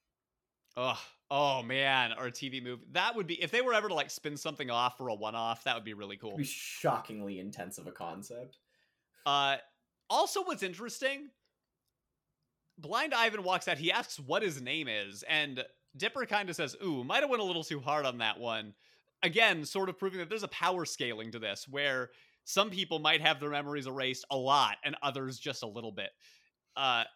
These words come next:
Speaker 2: You know, I
Speaker 1: so
Speaker 2: think for, in his particular case, it was just because of his, 'cause think about it, there, 'cause what they erased was the Society of the Blind Eye from everybody. And if that was, like, mostly that guy's life at that point, that would pretty much completely obliterate your entire sense of identity.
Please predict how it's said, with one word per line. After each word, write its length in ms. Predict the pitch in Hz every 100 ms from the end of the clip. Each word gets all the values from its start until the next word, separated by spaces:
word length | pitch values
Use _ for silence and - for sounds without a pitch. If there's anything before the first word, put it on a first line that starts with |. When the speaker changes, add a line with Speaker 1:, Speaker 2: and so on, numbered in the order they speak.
| _
Speaker 2:
You 120 | 165
know, 180 | 180 175
I 120 | 156 175
Speaker 1:
so 0 |
Speaker 2:
think 400 | 147 - - -
for, 160 | 180 -
in 140 | 165
his 260 | 143 127 120
particular 600 | 151 143 156 151 151 147
case, 280 | 147 143 -
it 40 |
was 160 | 123 123
just 220 | 123 120
because 300 | 123 131 117
of 100 | 120
his, 360 | 127 117 113 - -
'cause 140 | 156
think 160 | 185 170
about 240 | 131 113
it, 60 | 107
there, 140 | 120 -
'cause 280 | 110 151 139 131
what 240 | 147 170 180
they 100 | 226
erased 480 | 160 120 127 123 113
was 260 | 110 110
the 120 | 117
Society 600 | 104 - - 110 107 113 110
of 100 | 107
the 80 |
Blind 400 | 95 98 95 95
Eye 180 | 82 87
from 200 | - 113
everybody. 640 | 113 123 123 127 139 147 - _ _ _ _ _ _ _
And 120 | 151
if 180 | 147 -
that 260 | 127 160 233
was, 180 | 180
like, 340 | 156 143 123 -
mostly 680 | 104 104 110 123 - 135 131
that 260 | 113 101 104
guy's 300 | 110 107 104
life 320 | 80 98 127
at 100 | 127
that 240 | 139 139
point, 380 | 156 160 175 - _ _ -
that 180 | 190 196
would 160 | 156
pretty 260 | - 147 135
much 220 | 120 -
completely 540 | 123 104 - 117 104 104
obliterate 460 | 104 98 95 92
your 120 | 95
entire 300 | 95 - 82
sense 220 | - 85 -
of 60 |
identity. 520 | 71 69 60 69 87